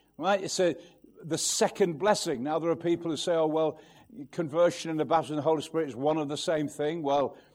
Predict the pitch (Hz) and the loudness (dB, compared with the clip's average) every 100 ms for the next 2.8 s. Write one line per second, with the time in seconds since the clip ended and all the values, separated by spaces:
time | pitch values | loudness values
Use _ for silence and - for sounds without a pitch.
0 | _ - 120 180 190 185 185 180 160 - | _ -16 -4 2 4 6 6 4 0 0
1 | 165 156 160 160 156 - - _ 135 143 | 0 0 -2 -2 -4 -8 -20 _ -6 -6
2 | - - - _ 131 156 147 | -6 -14 -18 _ -4 -2 -2